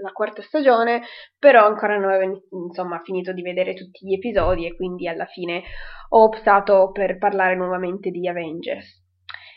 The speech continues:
E questa settimana invece sono riuscita a finire tutti gli episodi, anche perché dovevo per forza finirli uno tira l'altro e alla fine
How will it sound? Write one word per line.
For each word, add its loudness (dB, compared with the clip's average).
E 0
questa -8
settimana 0
invece 2
sono -6
riuscita 0
a -4
finire -2
tutti -16
gli -6
episodi, 0
anche 0
perché -4
dovevo -4
per -12
forza -12
finirli -12
uno -8
tira -2
l'altro -2
e -2
alla -4
fine -4